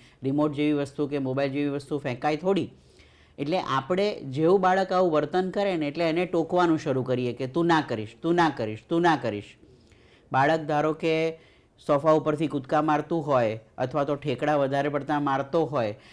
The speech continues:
તો આપણે એને એ ન કરવા માટે સતત કહેતા હોઈએ છીએ. હવે કોઈ પણ પ્રાણી માત્રનો સ્વભાવ એવો છે કે જે વસ્તુ નોટિસ થાય ને,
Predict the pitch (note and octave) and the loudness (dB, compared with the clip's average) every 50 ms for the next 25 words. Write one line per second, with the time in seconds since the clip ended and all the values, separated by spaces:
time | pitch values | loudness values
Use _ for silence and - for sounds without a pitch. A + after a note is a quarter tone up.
0 | - _ _ - D#3 D#3+ D#3 - C#3 C#3 C3 E3 E3+ F#3 G3 F#3 - C#3 C#3 C#3 | -20 _ _ 0 0 0 0 0 -2 -2 0 0 0 0 0 0 0 -2 -2 0
1 | D#3 E3 F#3 G#3+ - - - F3 F3+ F3+ D#3+ D3 D3+ E3 F#3 G3+ G3 - G3+ F#3 | 0 -2 -2 -2 -4 -4 -2 0 0 2 2 2 4 4 4 4 4 2 2 2
2 | F#3+ F#3+ F#3+ F#3 F3+ F3+ E3+ F#3 F3+ - D#3+ D3 C3 - E3 D#3+ - - C#3+ C3 | 4 4 2 2 2 0 0 -2 -2 -2 -4 -4 0 0 -2 -2 -2 -2 -2 -2
3 | B2 - C3 B2 A#2 A2+ G#2+ G#2 G#2 G2+ G2+ - A2 G#2+ - - - - - - | -2 0 0 0 0 0 -2 -2 -4 -6 -6 -10 -14 -16 -16 -20 -20 -20 -20 -20
4 | - - - - C#3+ D3+ E3 G3 G#3+ A3+ A3+ - - - _ _ _ _ _ _ | -20 -20 -10 -2 0 2 4 4 4 4 2 -2 -6 -14 _ _ _ _ _ _
5 | _ _ _ _ _ _ - F3 E3+ F3 F3 F3 A3 A3 A3 G3+ - F3 C#3+ C3 | _ _ _ _ _ _ 0 2 4 4 2 2 0 0 0 0 0 0 0 2
6 | C3+ D3+ F3 G#3 G#3 G3 F#3+ F3+ F#3 - G3 G3 G3 G3 F#3+ - D#3 C3+ C3 D3+ | 2 2 2 2 2 2 0 0 -2 -2 -2 -2 -2 -2 -2 -2 -2 0 2 2
7 | E3 E3+ E3+ D#3+ D#3 D#3 D#3+ D#3+ - - D#3+ C#3 - C#3 C3 A#2 B2 C#3+ D#3 E3 | 4 4 4 4 4 4 2 2 0 -2 -6 -4 -2 -4 -4 -2 -2 0 0 2
8 | E3+ F3+ F3 F3+ - G3+ F#3+ F3 D3 C3+ C3+ C3 C3 - G#3+ A3+ G#3+ - - G#3+ | 2 0 -2 -2 -2 -2 0 0 0 -2 -2 -2 -2 0 0 -2 -2 -4 -4 -2
9 | G#3 F#3 D#3 C3+ A#2+ B2 | 0 0 0 0 -2 -6